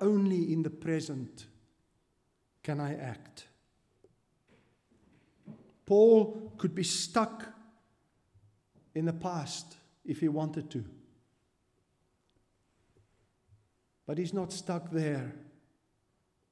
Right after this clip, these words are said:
What he does in the present is to celebrate the grace of God. He can only be thankful.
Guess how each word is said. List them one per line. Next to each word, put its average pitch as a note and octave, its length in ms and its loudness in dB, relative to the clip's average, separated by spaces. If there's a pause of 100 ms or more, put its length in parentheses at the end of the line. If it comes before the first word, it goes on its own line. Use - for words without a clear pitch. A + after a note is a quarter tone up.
(640)
What D#3 140 0
he F3+ 80 2
does E3+ 320 0
in E3 100 2
the E3 80 4
present E3 720 0 (1300)
is C#3 220 -6
to E3+ 140 -6
celebrate - 960 -4 (1000)
the D3 100 -8
grace - 1040 2
of E3+ 200 -2
God. C#3 460 2 (1120)
He E3 100 0
can A3 400 2
only B3+ 480 10
be - 380 0
thankful. E3 600 -2